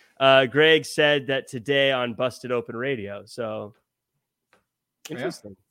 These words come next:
Speaker 2: I int-, yeah, that
Speaker 1: Uh,
Speaker 2: is interesting.
Speaker 1: it, it, like I said, it's a great name. It was, I was talking to a, a,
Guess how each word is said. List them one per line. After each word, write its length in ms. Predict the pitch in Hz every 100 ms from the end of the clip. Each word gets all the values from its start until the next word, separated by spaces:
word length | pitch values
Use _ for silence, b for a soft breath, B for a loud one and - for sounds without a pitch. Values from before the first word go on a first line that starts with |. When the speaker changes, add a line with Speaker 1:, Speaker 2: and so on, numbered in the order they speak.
| _
Speaker 2:
I 80 | 139
int-, 160 | 180 -
yeah, 200 | 131 147
that 160 | 110 131
Speaker 1:
Uh, 40 |
Speaker 2:
is 120 | 131
interesting. 520 | - - - - 90 - _
Speaker 1:
it, 100 | 147
it, 140 | 190 175
like 120 | 208
I 40 |
said, 180 | 190 175
it's 140 | 143 143
a 40 |
great 280 | 139 180 190
name. 280 | 143 131 131
It 20 |
was, 120 | 127
I 100 | 135 139
was 100 | -
talking 300 | 185 180 156
to 160 | 147 139
a, 260 | 127 117 117 b b -
a, 280 | 127 117